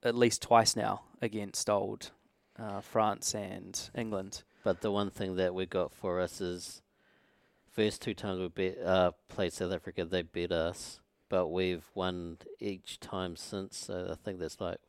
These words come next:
Speaker 2: three times since.
Speaker 1: Mm.
Speaker 2: So that's the one thing going for the All Blacks, I guess.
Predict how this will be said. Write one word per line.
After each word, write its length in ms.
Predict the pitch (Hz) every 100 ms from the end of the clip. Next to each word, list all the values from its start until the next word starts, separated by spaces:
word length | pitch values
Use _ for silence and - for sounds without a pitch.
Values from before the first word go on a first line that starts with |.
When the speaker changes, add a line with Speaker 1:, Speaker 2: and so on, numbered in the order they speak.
| _ _ _
Speaker 2:
three 420 | - - - 98 90
times 480 | - 92 95 98 -
since. 340 | 110 107 110
Speaker 1:
Mm. 200 | 107 101 - - - _
Speaker 2:
So 180 | - 85
that's 320 | 87 - -
the 140 | -
one 340 | 90 92 90 85
thing 300 | - - 87
going 280 | 87 90 90
for 240 | 85 - 85
the 140 | 90
All 160 | 95 92
Blacks, 380 | 98 87 -
I 80 | 87
guess. 400 | 90 92 - -